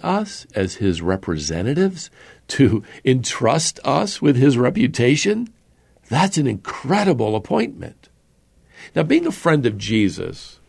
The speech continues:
publicly serving as his representative, i-, is a high privilege, but it's also a, a, a challenging proposition. The world is going to be watching your every move, listening to your every word.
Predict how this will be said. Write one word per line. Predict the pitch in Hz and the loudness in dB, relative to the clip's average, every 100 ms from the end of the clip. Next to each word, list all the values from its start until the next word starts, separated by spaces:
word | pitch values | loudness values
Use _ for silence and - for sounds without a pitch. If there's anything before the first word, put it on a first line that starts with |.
| - | -20
publicly | - 139 131 98 - 87 | -4 -2 0 -2 -4 -6
serving | 80 - 117 101 90 | -4 0 2 2 2
as | 85 | -2
his | 87 82 | -4 -2
representative, | 90 82 78 90 82 71 - - - - | -2 -2 -4 -4 -4 -6 -10 -16 -20 -4
i-, | 107 | -2
is | 113 120 107 | 0 0 0
a | |
high | 92 113 | 0 0
privilege, | 98 - 92 80 80 - | -2 -2 -4 -4 -4 0
but | 131 | 0
it's | 127 | 0
also | 160 196 - 147 117 | -4 -2 2 4 4
a, | 98 - | 0 -4
a, | 123 127 | -4 -4
a | |
challenging | 123 - 147 151 156 151 131 139 123 120 - - | -6 -4 0 2 2 0 0 0 0 -4 -12 -8
proposition. | 123 107 95 87 98 - - 107 - _ _ _ _ - - - | -4 -2 -2 0 -2 -2 -12 -14 -20 _ _ _ _ -20 -16 -2
The | 95 | -2
world | 95 117 139 139 143 | 2 6 6 6 6
is | 123 | 4
going | 117 127 | 4 4
to | 120 | 4
be | 120 | 4
watching | 117 104 107 104 - 107 92 85 - - - - | 2 2 2 0 -4 -6 -6 -8 -12 -16 -14 -2
your | 110 104 - | 0 0 0
every | 123 107 101 | 0 2 2
move, | 95 85 73 - - | 2 -2 -4 -8 0
listening | 127 139 135 127 | 2 2 2 0
to | 101 101 | 0 0
your | 87 87 - - | 0 -4 -6 -4
every | 139 131 113 113 | 0 2 4 4
word. | 98 85 82 76 76 | 2 2 -2 -4 -8